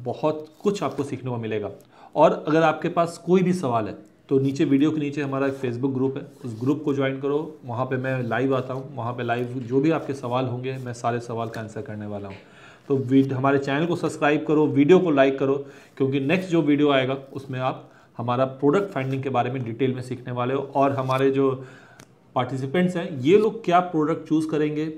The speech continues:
क्या सोच के क्या product choose कर रहे हैं, ये सब कुछ reveal करने वाले हैं आप लोग के साथ। यहाँ पे कोई भी product hidden नहीं होने वाला है, सब कुछ आपको बताया जाने वाला है। तो channel को subscribe करो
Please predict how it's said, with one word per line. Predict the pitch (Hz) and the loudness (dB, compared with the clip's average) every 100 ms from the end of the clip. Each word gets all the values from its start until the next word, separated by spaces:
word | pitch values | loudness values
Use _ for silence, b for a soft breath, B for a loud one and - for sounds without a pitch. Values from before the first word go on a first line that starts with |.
| - - | -14 0
क्या | 170 185 | 2 2
सोच | - 180 208 | 2 4 4
के | 196 | 2
क्या | - 165 | 0 0
product | 165 147 156 156 | 0 -2 -2 -2
choose | 147 139 | -4 -2
कर | 135 | -2
रहे | 120 | -2
हैं, | 113 | 0
ये | 151 | -2
सब | 156 202 202 | 0 -2 -2
कुछ | 226 165 | -2 2
reveal | 151 151 | 4 4
करने | 135 131 | 0 0
वाले | 123 117 | 0 0
हैं | 113 | -2
आप | 117 | -4
लोग | |
के | 110 | -8
साथ। | 107 98 - | -6 -8 -4
यहाँ | 131 151 | 0 0
पे | 127 | 0
कोई | - 165 | 2 4
भी | 170 | 4
product | 180 160 147 156 | 4 2 2 0
hidden | 147 143 | 0 0
नहीं | 139 131 | 0 -4
होने | 117 | -6
वाला | 107 101 | -6 -8
है, | 92 - B B B | -10 -14 B B B
सब | - 240 240 | 0 0 2
कुछ | 262 | 0
आपको | 190 - | 0 0
बताया | 151 135 131 | 0 2 2
जाने | 135 131 139 | 4 2 2
वाला | 135 139 | 2 2
है। | 160 B B B - | 0 B B B -2
तो | 135 135 | 0 0
channel | - 147 180 | 2 4 6
को | 196 | 4
subscribe | 196 185 185 175 180 | 0 -2 2 2 4
करो | 180 180 | 2 0